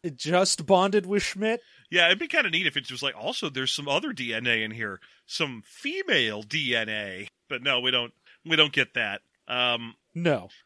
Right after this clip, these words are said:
Speaker 2: what we get here instead is just a long, boring string of, of the poop monster murdering people and our,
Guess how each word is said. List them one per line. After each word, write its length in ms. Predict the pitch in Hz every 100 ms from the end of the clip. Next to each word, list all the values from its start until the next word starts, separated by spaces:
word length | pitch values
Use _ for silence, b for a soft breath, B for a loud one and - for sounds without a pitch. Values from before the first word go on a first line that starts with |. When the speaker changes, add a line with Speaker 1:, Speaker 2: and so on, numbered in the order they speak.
| _
Speaker 2:
what 160 | 170 175
we 80 | 170
get 180 | 208 190
here 220 | 269 240
instead 380 | 190 233 226 190
is 100 | -
just 240 | 180 -
a 60 | 160
long, 640 | 131 151 202 202 190 175
boring 480 | 131 160 175 170 160
string 440 | - 151 151 147
of, 220 | 143 120 - _ _
of 260 | - 147 135
the 80 | 143
poop 280 | - 170 165
monster 380 | 151 143 - 151
murdering 500 | 135 139 131 135 127
people 480 | 147 139 139 135 131
and 220 | 127 127
our, 160 | 127